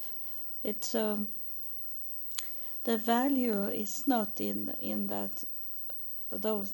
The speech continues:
that coin. It's not the value in anything that,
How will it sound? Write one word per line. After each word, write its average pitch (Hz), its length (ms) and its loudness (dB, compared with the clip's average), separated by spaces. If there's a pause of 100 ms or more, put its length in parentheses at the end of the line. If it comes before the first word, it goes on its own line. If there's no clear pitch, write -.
(120)
that 196 360 -2 (100)
coin. 196 540 2
It's - 380 -4
not 220 320 0
the 196 100 2
value 208 680 0 (720)
in 208 220 4
anything 226 800 2
that, 208 220 -2